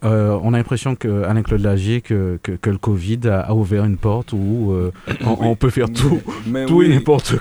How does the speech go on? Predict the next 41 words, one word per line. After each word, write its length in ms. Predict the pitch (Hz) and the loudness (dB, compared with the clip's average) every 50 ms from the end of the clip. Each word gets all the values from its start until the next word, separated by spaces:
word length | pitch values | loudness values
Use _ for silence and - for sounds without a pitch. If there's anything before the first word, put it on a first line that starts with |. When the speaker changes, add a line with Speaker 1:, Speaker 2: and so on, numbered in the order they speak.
| - | -2
Speaker 1:
quoi. 360 | - 143 143 139 143 165 165 147 | 0 0 2 2 4 4 4 4
Speaker 2:
Oui, 40 | 113 | 4
le 120 | 117 117 | 4 2
covid 520 | - - - 123 117 107 101 107 139 175 165 135 | 0 -2 -4 -4 -4 -4 -4 -4 -6 -6 -4 -4
a 100 | 113 104 98 | -2 -2 -2
ouvert 400 | 92 92 92 95 117 143 156 139 | -2 -4 -4 -4 -2 -2 -2 -2
la 140 | 104 90 - | -4 -6 -6
porte 320 | - - 127 135 123 107 | -6 -4 -4 -4 -4 -6
du 160 | 101 95 90 | -6 -6 -2
nouveau 280 | 92 98 95 92 110 120 | -2 -2 0 0 0 -2
monde. 420 | 151 175 180 151 110 87 90 85 - - | -2 -2 -2 -4 -4 -6 -6 -8 -6 -4
Speaker 1:
Mm. 200 | 98 98 101 101 - - _ _ - 90 | -2 0 0 -2 -2 -6 _ _ -16 -14
Speaker 2:
Et 80 | 90 | -14
ce 160 | 90 - - 92 | -12 -8 -6 -4
nouveau 400 | 92 98 110 117 104 101 117 113 | -2 0 0 0 0 -2 -2 -2
monde 280 | 107 104 101 98 92 | 0 0 -2 -2 -4
qui 360 | - - 92 90 90 87 87 | -6 -8 -8 -4 -4 -2 -2
est, 180 | 85 85 82 76 | -2 -4 -4 -6
qui, 400 | - - 85 82 82 82 80 76 - - | -8 -10 -8 -6 -6 -6 -6 -8 -10 -10
qu'on 140 | - 80 | -10 -10
peut 140 | 71 - 82 | -8 -10 -10
comparer 320 | - 85 78 - 82 80 80 | -8 -8 -6 -6 -4 -4 -4
à 80 | 80 | -4
un 120 | 80 80 82 | -4 -4 -4
ancien 320 | 85 85 - - - 101 | -4 -4 -6 -4 -4 -4
monde, 260 | 110 151 214 185 117 | -2 -2 -4 -4 -6
parce 180 | 98 87 82 - | -6 -8 -8 -8
que 80 | - | -8
lorsque 320 | 85 82 82 82 - - 80 | -8 -8 -8 -8 -10 -12 -12
ce 180 | - - 87 | -10 -8 -8
genre 160 | 78 80 80 80 | -6 -6 -6 -6
de 100 | 78 80 | -6 -6
décisions 380 | 80 85 82 - 92 87 90 | -6 -8 -8 -6 -6 -4 -4
sont 160 | 85 - 95 | -4 -4 -4
prises, 240 | 85 - - 147 123 | -4 -4 -4 -4 -4
on, 140 | 104 90 80 | -4 -6 -6
on 200 | - 85 85 85 | -6 -8 -6 -4
revient 280 | 87 87 80 78 87 90 | -4 -4 -4 -4 -4 -4
en 140 | 87 87 90 | -4 -4 -4
arrière. 420 | 95 110 127 143 156 156 131 104 - _ - - - - - _ - | -4 -4 -4 -2 -2 -4 -4 -6 -8 _ -20 -20 -20 -20 -20 _ -10
Donc, 240 | - - 104 104 | -6 -4 -4 -4